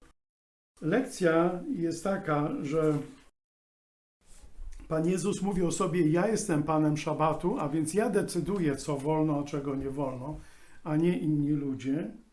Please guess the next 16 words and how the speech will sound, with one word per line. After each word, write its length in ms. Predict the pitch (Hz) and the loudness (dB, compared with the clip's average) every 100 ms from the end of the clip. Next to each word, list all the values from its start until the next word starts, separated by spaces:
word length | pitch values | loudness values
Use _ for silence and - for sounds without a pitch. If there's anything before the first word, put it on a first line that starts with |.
| - - _ _ _ _ _ _ _ _ _ _ _ _ - | -20 -20 _ _ _ _ _ _ _ _ _ _ _ _ -10
I 520 | 190 196 190 190 180 151 - _ _ _ - - - - - - _ - | -6 -2 -2 -4 -6 -10 -18 _ _ _ -20 -20 -20 -20 -20 -20 _ -4
jako 340 | 170 180 196 | 0 2 0
ważną 400 | 175 202 220 233 | 2 2 4 0
zasadę 580 | 185 180 - 190 180 180 | 0 0 2 2 4 2
tu 160 | 175 190 | 2 -2
jest 220 | 160 - | -2 -2
podane, 640 | 156 165 170 165 170 - - - _ - | 0 2 4 4 2 -4 -16 -20 _ -14
szabat 480 | - 208 196 190 202 | 0 2 4 2 0
jest 180 | 156 277 | -4 -4
ustanowiony 760 | - 185 180 170 175 170 165 | -2 0 0 2 2 4 4
dla 360 | 151 160 247 302 | 2 6 6 6
człowieka, 720 | 220 156 160 143 156 160 - | 2 2 2 0 0 -2 0
a 140 | 185 | 0
nie 160 | 208 190 | 0 0
człowiek 420 | - 175 170 156 | 0 2 2 2
dla 260 | 156 156 | 2 0